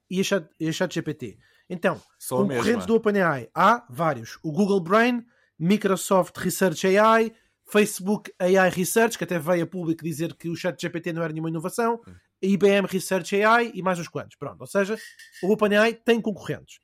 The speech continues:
Speaker 1: Segundo ponto, chat G P T tem concorrentes, isto é, existem mais fornecedor? Existem, sim senhor. Aliás, até já existiam muito antes do OpenAI. No caso do, a, a, a, qual foi a grande diferença? É que o, é que a OpenAI criou a tecnologia do chat G P T, tornando-a pública.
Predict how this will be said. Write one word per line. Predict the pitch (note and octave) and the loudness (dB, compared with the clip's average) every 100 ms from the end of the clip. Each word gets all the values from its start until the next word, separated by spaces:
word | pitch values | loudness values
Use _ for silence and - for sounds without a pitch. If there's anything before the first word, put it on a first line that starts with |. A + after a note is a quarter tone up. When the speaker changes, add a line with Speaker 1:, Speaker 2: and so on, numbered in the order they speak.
| _ | _
Speaker 1:
Segundo | - - A#3 G#3 | -10 -2 -2 -2
ponto, | - E3+ A#2+ _ _ - | 0 -2 -2 _ _ -18
chat | - - G#3+ | -6 -2 0
G | A3+ | 0
P | A3+ | -2
T | A3 F3 | -2 -2
tem | D3 A#3 A#3 | 0 0 0
concorrentes, | A3+ - A#3 C4 - - | -2 -4 -2 -2 -4 -8
isto | G3+ G#3 | -6 -2
é, | E3 A#2 - _ - | -2 -4 -16 _ -8
existem | F3 D#3+ C4 C4 G#3 | -6 0 0 0 -2
mais | G#3 A#3 | 0 -2
fornecedor? | A3+ G#3+ G3 - F3 C#4 - | -4 -4 -4 -2 2 2 0
Existem, | E3 C3+ G3 A3 C4+ | -6 -4 -2 -2 -6
sim | D#4 | -6
senhor. | D4 C4+ B3+ - | -4 0 0 0
Aliás, | D4 A#3+ D#3+ - | 2 2 0 -6
até | G3 | -6
já | C#4 D4 | -2 -2
existiam | - - C#4+ | -4 -4 -2
muito | C4+ D4 A#3+ | -2 -2 -2
antes | C4 | -2
do | A#3+ | -2
OpenAI. | A3+ C4 C4 F#3 E3+ _ _ _ - | -2 -2 0 -2 -4 _ _ _ -8
No | F#3+ G3+ | -4 -2
caso | A#3+ A#3 - - | -2 -4 -6 -16
do, | F3+ D#3 G3 F#3+ | -12 -6 -6 -4
a, | F#3+ | -6
a, | F#3 - F3 - E3+ | -4 -6 -8 -8 -10
a, | |
qual | F3 G3 | -6 -2
foi | A3+ | 0
a | |
grande | G#3 G3 | 2 0
diferença? | G3+ F#3+ F3 C3+ G#2 | -2 -2 -4 -4 -8
É | B2 | -10
que | D#3 | -4
o, | D#3+ D#3+ D#3+ | -2 -4 -6
é | D#3 | -10
que | - F#3+ C#3+ | -6 -6 -4
a | B2 | -6
OpenAI | C#3+ D#3+ E3+ G3 A#3 | -8 -8 -2 -2 -2
criou | - G#3 A#3 G3 | -2 -2 0 0
a | |
tecnologia | E3 E3+ E3+ D#3 F3+ | -2 -6 -6 -6 -6
do | |
chat | D3+ E3+ D#3 | -4 -6 -4
G | |
P | F3 G#3 | -4 -4
T, | C4 | -6
tornando-a | A#3 A#3 A#3+ A3 | -6 -6 -4 -4
pública. | F3 E3 D3 C3+ A#2+ | -6 -8 -8 -8 -12